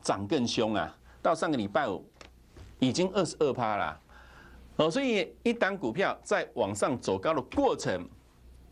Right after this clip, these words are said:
该卖我一定会带会卖，只要量价有不对称的地方，先走一趟。所以呢，我们第一趟操作你看过了嘛？第二趟的操作在昨天礼拜一，当华星光最高来到八三点七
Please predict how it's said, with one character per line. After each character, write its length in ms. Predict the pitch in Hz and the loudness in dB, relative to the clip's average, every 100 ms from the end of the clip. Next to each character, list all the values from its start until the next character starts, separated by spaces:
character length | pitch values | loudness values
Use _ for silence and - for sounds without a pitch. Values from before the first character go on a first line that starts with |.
| - | -2
该 220 | 135 131 | 0 0
卖 340 | 123 123 90 - - - | -2 -2 -2 -4 -16 -2
我 220 | 104 95 | 2 2
一 80 | 107 | 0
定 160 | 113 123 | 0 0
会 120 | 107 - | 0 -2
带 240 | 160 104 87 | -2 -2 -4
会 220 | - 107 78 | -6 -4 -4
卖， 280 | 78 92 73 - - - | -2 -2 -2 -8 -16 -12
只 180 | - - | -2 2
要 140 | 220 202 | 2 2
量 220 | 220 170 | -2 -2
价 220 | 196 143 - - | 0 -2 -4 -4
有 140 | 104 | -4
不 140 | 101 | -2
对 200 | 120 170 | 2 2
称 120 | 135 135 | 2 0
的 60 | |
地 160 | 113 123 | 0 2
方， 220 | 123 113 - - _ - | 0 -2 -10 -20 _ -6
先 400 | - - 170 165 | 0 2 2 2
走 220 | 107 73 | -2 -2
一 80 | - | -4
趟。 260 | 127 85 - - - - - | -4 -4 -6 -20 -20 -20 -6
所 160 | - 220 | 2 4
以 60 | 220 | 4
呢， 200 | 202 - - - | 2 -2 -10 -4
我 120 | 131 | 0
们 100 | 131 | 0
第 160 | 143 185 | 0 0
一 40 | |
趟 220 | 175 165 113 - - | 0 0 -2 -12 -10
操 180 | - 143 | -4 -2
作 120 | 147 | 0
你 120 | 98 | -2
看 220 | - 120 | -2 -4
过 200 | 104 110 | 0 0
了 60 | 82 | 0
嘛？ 140 | 64 - - - - | -4 -8 -16 -20 -4
第 140 | - 190 | 2 4
二 60 | |
趟 160 | 175 170 | 4 0
的 60 | 131 | 0
操 180 | 143 139 | -2 0
作 200 | 131 98 | -2 0
在 160 | 143 | -2
昨 120 | 120 110 | 0 0
天 240 | 120 127 | 0 -2
礼 120 | 85 | -6
拜 240 | 76 98 98 | -2 0 0
一， 160 | 92 - - - - - - - - | -4 -10 -20 -20 -20 -20 -20 -20 -2
当 200 | 160 170 | 0 0
华 200 | 156 135 | 0 0
星 180 | 135 143 | 0 0
光 220 | 143 135 | 2 0
最 160 | 139 139 | 0 0
高 120 | 135 | 2
来 80 | 113 | 0
到 120 | 123 | -2
八 240 | 120 110 | 0 -2
三 180 | 113 110 | 0 -2
点 180 | 98 73 | -2 -4
七 380 | - 101 95 | -2 0 0